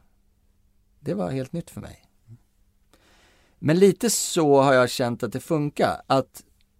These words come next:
<clears throat> och så funkar det flygledare. Det var därför allt hängde ihop. Det fick liksom en mening. För som flygledare så kan du omöjligt, du kan ju inte vara med om en krock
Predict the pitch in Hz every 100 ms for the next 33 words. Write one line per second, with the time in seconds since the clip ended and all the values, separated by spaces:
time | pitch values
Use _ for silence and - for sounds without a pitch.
0 | _ _ - 110 85 _ _ _ _ _
1 | _ - 139 127 165 202 - 143 139 165
2 | 156 123 127 139 127 120 120 - - _
3 | 135 151 180 180 175 190 196 180 175 170
4 | 190 - 147 170 156 147 151 147 160 175
5 | 165 208 101 95 - 131 127 143 143 170
6 | 151 190 220 156 110 143 _ _ _ -
7 | 131 135 131 143 143 127 180 160 135 -
8 | 131 160 143 160 170 170 196 180 156 -
9 | _ _ _ _ _ _ - 135 127 110
10 | 113 113 _ _ - 143 180 - -